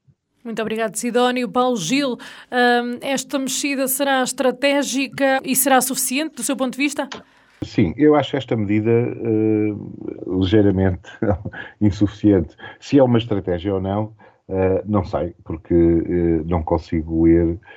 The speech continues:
Speaker 2: eh, o pensamento do doutor Silvério Regalado ou do P S D relativamente a isso. Eh, o que, o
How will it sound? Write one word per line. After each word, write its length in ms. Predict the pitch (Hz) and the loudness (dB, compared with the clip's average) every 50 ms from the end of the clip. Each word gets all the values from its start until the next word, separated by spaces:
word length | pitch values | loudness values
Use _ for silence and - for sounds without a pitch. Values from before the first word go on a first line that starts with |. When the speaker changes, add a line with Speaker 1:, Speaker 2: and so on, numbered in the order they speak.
| - - _ - 85 | -20 -20 _ -6 -2
Speaker 2:
eh, 300 | 85 85 85 85 80 - | 0 2 2 2 0 -2
o 360 | - 90 87 85 82 80 80 - | -2 0 2 2 2 2 2 2
pensamento 840 | 98 87 80 80 - - 80 80 85 87 82 80 - - 85 82 | 2 2 2 0 -2 -4 -4 -2 -2 -4 -4 -6 -6 -6 -6 -4
do 300 | 78 76 82 82 82 82 | -4 0 0 2 2 2
doutor 280 | 78 82 78 - 92 80 | 2 0 0 0 -2 -2
Silvério 440 | - - 87 82 85 85 82 85 82 | -2 -2 -2 0 2 2 2 0 -2
Regalado 460 | 92 92 104 117 113 98 92 95 98 - - - - - - _ - | 0 2 4 4 4 4 2 0 -2 -6 -14 -20 -20 -20 -20 _ -2
ou 180 | 90 87 85 80 | 0 0 2 2
do 120 | 87 87 | 0 -2
P 140 | 80 92 92 | 0 2 2
S 260 | 92 90 85 - - | 2 2 0 -2 -2
D 120 | 98 98 | -2 -2
relativamente 840 | 98 92 101 90 85 - - 82 87 78 85 95 87 80 - - 101 101 101 101 104 107 101 - 120 | 0 -2 -4 -4 -4 -6 -8 -6 -6 -4 -2 -4 -4 -6 -4 0 2 2 4 4 2 2 0 0 2
a 40 | 131 | 4
isso. 440 | 120 104 95 92 - - - - _ _ - - - - - - - - | 4 4 2 0 -4 -8 -18 -20 _ _ -20 -20 -20 -20 -20 -20 -14 -6
Eh, 840 | - 98 98 98 98 98 98 98 98 98 98 98 104 104 104 107 107 104 | -2 2 4 4 6 6 6 6 4 4 4 2 0 -2 -4 -6 -8 -8
o 220 | - 127 120 110 101 | -4 0 0 0 0
que, 480 | - - - 123 120 123 123 127 131 147 | -2 0 2 4 6 6 4 2 0 -2
o 240 | 156 131 123 113 | -4 -6 -6 -8